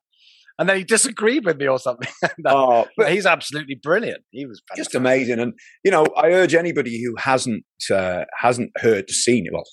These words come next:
Speaker 2: heard it. It's not, it's, I don't think it, I think there's clips of it
Speaker 1: No,
Speaker 2: on
Speaker 1: it's,
Speaker 2: YouTube,
Speaker 1: it's,
Speaker 2: isn't
Speaker 1: there,
Speaker 2: there?
Speaker 1: there's
Speaker 2: But
Speaker 1: certainly clips of it. We don't,
Speaker 2: Yeah.
Speaker 1: yeah, it's just, it's just audio, but it's on every platform. It's usually number one on the Apple chart most
Speaker 2: Yeah.
Speaker 1: weeks, I
Speaker 2: Yeah.
Speaker 1: say, so,
Speaker 2: But
Speaker 1: um,
Speaker 2: do go and listen,
Speaker 1: said
Speaker 2: 'cause you, you won't re-, you know.
Speaker 1: modestly.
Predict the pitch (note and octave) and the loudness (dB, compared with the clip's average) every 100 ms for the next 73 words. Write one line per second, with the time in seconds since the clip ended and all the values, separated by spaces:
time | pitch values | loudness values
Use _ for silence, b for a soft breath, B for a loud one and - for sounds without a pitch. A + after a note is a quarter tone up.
0 | - G2+ D#2+ - _ F#2 F#2 A2+ F2 - | -4 -2 -2 -6 _ -12 -6 -4 -4 -4
1 | B2 - - A#3+ D3+ - E3 F3+ G3 E3 | -2 0 2 2 0 -2 0 0 0 -2
2 | - F3 - - A#2 B2 B2+ G#2 - - | 0 2 2 2 2 4 2 -2 -6 0
3 | E3 D#3 D#3+ D#3 F3+ E3 - - - A#2+ | 2 2 0 2 0 -2 -4 -6 -6 -8
4 | A#2 C3+ C3 B2+ G2 F#2 - - - - | -6 0 4 4 2 -2 -6 -10 -10 -10
5 | - D3+ C#3 C3+ A2 G#2+ G#2+ B2+ B2+ C3 | -8 -4 -2 -2 -2 -2 -2 -2 -2 -2
6 | B2+ E3 C#3 C#3 B2+ _ - C#3+ - G#2+ | 0 0 0 -4 -8 _ -4 -4 -4 -10
7 | G#2 B B - C#4+ A3+ D#3+ G3+ C#3 D#3+ | -12 B B -4 -2 2 2 2 2 2
8 | F#3+ C3 A#2+ D3+ - C#3+ - E2+ D2+ C#2+ | 2 2 0 0 -2 -6 -6 -6 -6 -8
9 | F2+ - F#2 - - - - D#2+ D2+ D2 | -8 -4 -4 -4 -10 -18 -10 -4 -2 -4
10 | - F#2+ F2 B B B B B - A#2+ | -8 -12 -12 B B B B B -12 -4
11 | B2 D3 A#2+ - _ - A#3+ G#3 E3+ D#3 | 0 2 0 -8 _ -2 2 4 4 4
12 | C#3 B2 A2+ C3 A#2 - - D3+ C#3+ D#3+ | 2 0 -4 -6 -8 -10 -6 -4 -2 0
13 | F3 D#3+ G#2 D3 A2 G#2+ G#2+ | 0 0 -6 -6 -6 -6 -8